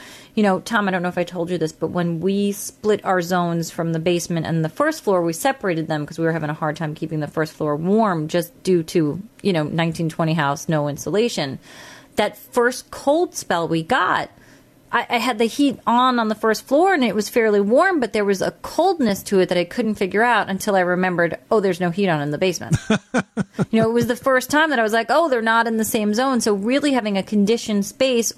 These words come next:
Speaker 1: or insulation is gonna make a huge difference for you, Ed. So stay toasty.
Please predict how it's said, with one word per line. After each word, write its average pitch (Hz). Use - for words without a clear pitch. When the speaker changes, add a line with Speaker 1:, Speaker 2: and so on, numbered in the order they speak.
Speaker 1:
or 247
insulation 214
is 170
gonna 175
make 170
a 180
huge 247
difference 170
for 156
you, 156
Ed. 147
So 151
stay 202
toasty. 175